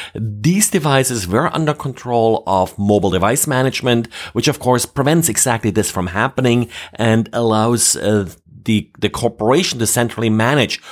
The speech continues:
which applications are installed on the device. But this turned out to be actually the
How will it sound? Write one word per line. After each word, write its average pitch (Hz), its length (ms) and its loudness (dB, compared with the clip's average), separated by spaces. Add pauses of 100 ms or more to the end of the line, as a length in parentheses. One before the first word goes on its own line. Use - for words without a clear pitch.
(160)
which 110 580 -2
applications 117 640 -2 (120)
are 98 280 0
installed 113 720 -2
on 117 120 -6
the 113 80 0
device. 104 400 2 (320)
But 113 360 0
this 123 320 0
turned 165 220 -2
out 131 140 2
to 131 60 -6
be 123 140 0
actually - 280 -6
the 117 260 -6